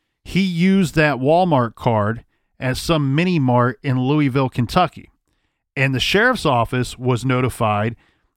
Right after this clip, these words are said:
and in turn notified the L A authorities.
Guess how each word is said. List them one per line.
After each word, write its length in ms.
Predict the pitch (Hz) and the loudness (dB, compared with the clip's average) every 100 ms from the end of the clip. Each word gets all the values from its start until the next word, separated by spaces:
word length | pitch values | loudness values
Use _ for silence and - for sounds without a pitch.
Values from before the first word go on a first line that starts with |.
| - | -2
and 140 | 151 | 2
in 160 | 151 139 | 2 2
turn 320 | 156 160 151 | 2 2 2
notified 540 | 143 147 135 139 135 | 2 0 0 0 0
the 140 | 135 113 | -2 -2
L 260 | 139 131 | -2 0
A 140 | 123 123 | 0 -2
authorities. 720 | - 180 196 123 - - - | -2 0 2 0 -6 -20 -20